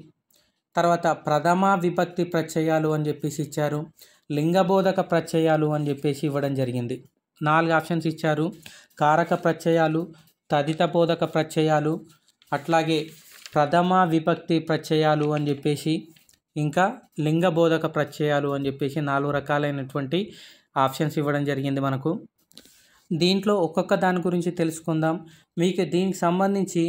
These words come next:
నిజానికి డూమువులు అంటే ఏంటి? ప్రథమ విభక్తి ప్రత్యయాలు, ప్రథమ విభక్తులు. అయితే ఇక్కడ ప్రశ్న అడిగింది ఏంటంటే, భాషా శాస్త్రవేత్తల దృష్టిలో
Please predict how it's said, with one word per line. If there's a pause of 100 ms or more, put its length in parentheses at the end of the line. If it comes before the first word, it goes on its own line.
(160)
నిజానికి
డూమువులు
అంటే
ఏంటి? (440)
ప్రథమ (160)
విభక్తి (580)
ప్రత్యయాలు, (120)
ప్రథమ
విభక్తులు. (520)
అయితే
ఇక్కడ (360)
ప్రశ్న
అడిగింది
ఏంటంటే, (460)
భాషా
శాస్త్రవేత్తల
దృష్టిలో